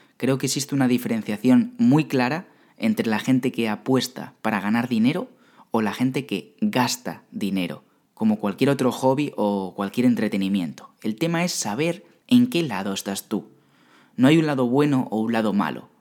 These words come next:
Bueno, claramente sí que lo hay, pero a lo que me refiero es que si tú lo tienes claro, en qué lado estás, si tú sabes lo que estás haciendo, no hay ningún tipo de problema. Es decir,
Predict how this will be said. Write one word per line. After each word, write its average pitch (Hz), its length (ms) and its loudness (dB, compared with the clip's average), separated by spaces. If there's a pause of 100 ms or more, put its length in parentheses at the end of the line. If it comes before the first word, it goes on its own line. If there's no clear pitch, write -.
Bueno, - 280 -2 (140)
claramente 120 360 4
sí 117 140 -2
que 120 120 -2
lo 90 120 -2
hay, 64 260 -16
pero 104 300 -4 (160)
a 127 100 0
lo 120 100 2
que 127 60 0
me 127 80 6
refiero 147 380 0
es 147 180 -4
que - 380 -6
si - 260 -2
tú 143 160 -2
lo 175 80 2
tienes 139 320 -2
claro, 147 380 -4 (400)
en 110 160 2
qué 127 160 2
lado 110 260 2
estás, 120 520 -4 (320)
si - 200 -4
tú 180 180 0
sabes 87 540 -4 (160)
lo 117 160 0
que 110 80 -4
estás 143 220 -6
haciendo, 165 440 -2 (420)
no 113 120 2
hay 127 80 10
ningún 117 300 6
tipo 110 240 -2
de 101 80 -2
problema. 92 500 -4
Es 113 140 -6
decir, 113 340 0